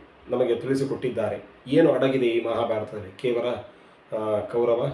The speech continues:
ಮತ್ತು ಪಾಂಡವರ ಯುದ್ಧ ಅಷ್ಟೇ ಅಲ್ಲ, ಇದರಿಂದ ಪ್ರತಿನಿತ್ಯವೂ ಸಹ ನಮ್ಮ ಜೀವನದಲ್ಲಿಯೂ ಸಹ ನಮ್ಮ ಅಂತಹ ಕುರುಕ್ಷೇತ್ರ ಯುದ್ಧ ನಡೀತಾ ಇರ್ತದೆ.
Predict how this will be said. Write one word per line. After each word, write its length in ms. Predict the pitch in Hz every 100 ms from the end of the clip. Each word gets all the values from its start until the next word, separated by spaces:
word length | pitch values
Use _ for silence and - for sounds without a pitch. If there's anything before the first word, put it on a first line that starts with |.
| 131
ಮತ್ತು 260 | 117 - 113
ಪಾಂಡವರ 460 | 113 113 113 110 113 101
ಯುದ್ಧ 260 | 113 117 107
ಅಷ್ಟೇ 360 | 101 - 131 123
ಅಲ್ಲ, 380 | 107 113 139 - - - -
ಇದರಿಂದ 360 | 127 139 143 147 143 - - -
ಪ್ರತಿನಿತ್ಯವೂ 680 | 123 120 139 135 - 160 151
ಸಹ 440 | 143 135 131 107 113
ನಮ್ಮ 380 | 120 139 127 101
ಜೀವನದಲ್ಲಿಯೂ 560 | 139 147 143 147 160
ಸಹ 240 | 143 131 127
ನಮ್ಮ 260 | 117 120
ಅಂತಹ 640 | 117 120 117 117 107 - - - -
ಕುರುಕ್ಷೇತ್ರ 460 | 131 139 127 120 117
ಯುದ್ಧ 300 | 107 120 123
ನಡೀತಾ 320 | 104 120 120
ಇರ್ತದೆ. 540 | 113 110 107 123 135